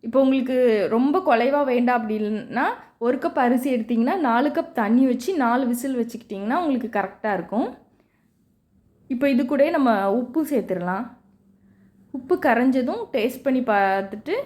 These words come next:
கரெக்டா இருந்தது கொஞ்சம் ஒரு கொதி வர மாதிரி ஆ-, ஆகுற ஸ்டேஜ் வரை வெயிட் பண்ணலாம். அப்புறம் நம்ம குக்கரை க்ளோஸ் பண்ணி ஒரு அஞ்சு விசில் வச்சுக்கலாம். இப்போ லாஸ்டா, அ, ஒரு ஸ்பூன் அளவுக்கு நெய் ஊத்திக்கலாம். சின்ன ஸ்பூனா இருக்கிறதுனால நான் ரெண்டு ஸ்பூன் ஊத்துறேன்.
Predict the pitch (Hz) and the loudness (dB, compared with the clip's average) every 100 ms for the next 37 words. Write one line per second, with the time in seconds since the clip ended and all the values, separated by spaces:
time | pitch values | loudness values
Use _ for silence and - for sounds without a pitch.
0 | - _ _ _ _ _ _ - 233 240 | -10 _ _ _ _ _ _ -2 -2 0
1 | 277 262 240 220 247 370 247 247 233 240 | 0 2 2 0 0 -2 0 2 2 2
2 | 247 247 302 247 220 233 226 247 - 302 | 2 2 2 2 2 2 0 -2 -2 -2
3 | - - - _ - - 226 220 226 226 | -4 -6 -20 _ -6 -2 0 0 -2 0
4 | 226 220 214 220 214 220 220 196 247 - | 0 2 0 2 0 -2 -2 -2 -2 -4
5 | - - - - 320 349 254 240 254 294 | -10 -12 -8 -2 0 2 2 0 -2 0
6 | 277 277 220 240 - 226 302 523 - - | 0 0 -2 -2 -4 -2 -2 -4 -10 -20
7 | - 226 220 202 247 233 233 254 202 - | -8 -2 2 4 4 4 -2 -2 -6 -8
8 | - 180 170 - - _ _ - 220 208 | -10 -10 -10 -14 -20 _ _ -6 2 4
9 | 240 294 - 339 403 - 196 220 226 240 | 4 0 -2 -2 -2 -2 -2 0 2 0
10 | 254 - 277 262 262 139 208 233 - 294 | -4 -4 -2 -2 -4 -4 -2 0 0 2
11 | 247 247 214 185 180 175 - 262 285 277 | 2 2 -2 -4 -6 -6 -2 2 2 0
12 | 262 254 214 202 190 196 285 294 214 196 | -2 0 0 -2 -2 -2 0 0 0 0
13 | 202 208 - 233 196 180 202 | -2 -4 0 0 0 -2 -4